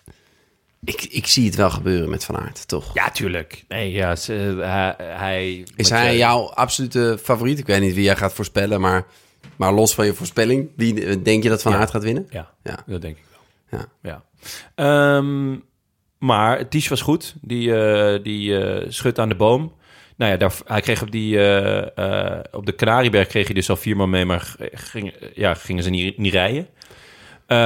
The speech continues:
Speaker 2: maar op de laatste keer Côte de Trieux, Ties weer. Ehm, eigenlijk is hij helemaal los. Maar je,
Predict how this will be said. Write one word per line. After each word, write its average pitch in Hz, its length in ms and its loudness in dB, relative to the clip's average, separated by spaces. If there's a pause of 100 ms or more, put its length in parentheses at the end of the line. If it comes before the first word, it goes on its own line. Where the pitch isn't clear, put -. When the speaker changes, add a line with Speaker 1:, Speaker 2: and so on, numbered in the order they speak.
(340)
Speaker 2:
maar 113 160 2
op 101 60 -6
de 104 60 0
laatste 113 340 2
keer 117 140 0
Côte - 340 0
de 101 160 -6
Trieux, 107 500 0 (340)
Ties - 240 0
weer. 110 380 2 (580)
Ehm, 90 760 0 (200)
eigenlijk 139 520 -2
is 98 180 -4
hij 98 100 0
helemaal 85 540 0
los. 107 500 -2 (240)
Maar 95 200 -2
je, 90 200 -2